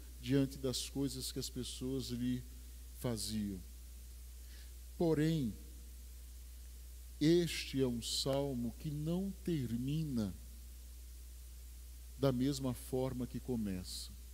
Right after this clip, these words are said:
E é bom que você saiba que a vida daqueles que um dia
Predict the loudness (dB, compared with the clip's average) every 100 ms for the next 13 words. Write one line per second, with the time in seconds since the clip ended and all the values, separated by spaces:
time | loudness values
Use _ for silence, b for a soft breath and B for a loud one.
0 | -14 -14 -14 -14 -14 -12 -12 -12 B B
1 | B B B -12 -6 6 8 8 4 4
2 | 4 2 -2 0 0 0 0 2 2 2
3 | 0 -6 -10 -12 -12 -12 -12 B B B
4 | B 6 6 6 2 2 2 2 0 0
5 | 2 4 4 0 -2 -4 -6 -10 -12 B
6 | B -8 0 2 2 -2 -2 2 4 4